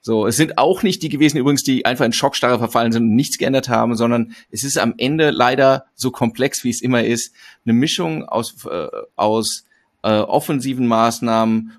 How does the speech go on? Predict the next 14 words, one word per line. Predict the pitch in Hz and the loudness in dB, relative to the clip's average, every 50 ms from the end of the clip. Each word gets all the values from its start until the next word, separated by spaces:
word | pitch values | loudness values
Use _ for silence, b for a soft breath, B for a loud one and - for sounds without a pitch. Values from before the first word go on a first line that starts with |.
| _ _ - | _ _ 0
und | 143 147 143 139 - - 117 | 0 0 0 0 -4 -4 -4
defensiven | 117 110 117 117 101 98 107 87 98 101 | -4 -2 -2 -4 -4 -4 -6 -6 -4 -4
Maßnahmen. | 101 98 101 95 - 101 101 98 | -4 -4 -4 -4 -4 -6 -8 -8
Das | 101 - | -4 -4
heißt, | 120 107 - - - | -4 -4 -4 -8 -6
Cost-Cutting | - - 151 147 - - - - 135 - - 127 123 127 123 123 B B B _ | -4 -4 -4 -4 -4 -6 -6 -6 -6 -4 -2 -2 -2 -2 -2 -6 B B B _
kann | - - 135 135 135 | -4 -2 0 0 0
schon | - - 151 120 | -2 -4 -2 -2
ein | 110 113 | -2 -2
Thema | 110 - 123 127 135 131 131 | -2 -2 -2 0 0 0 0
sein, | 131 139 143 156 175 185 190 - _ _ _ _ _ - | 0 -2 -2 -2 -4 -6 -8 -12 _ _ _ _ _ -2
aber | 113 113 117 - | 0 0 0 0
eben | 71 107 113 110 | 0 0 0 0
selektiv | 101 113 113 113 104 110 - - - 127 147 180 208 208 - - - | 0 0 0 -2 -2 -4 -8 -10 -8 -8 -6 -6 -8 -8 -10 -16 -20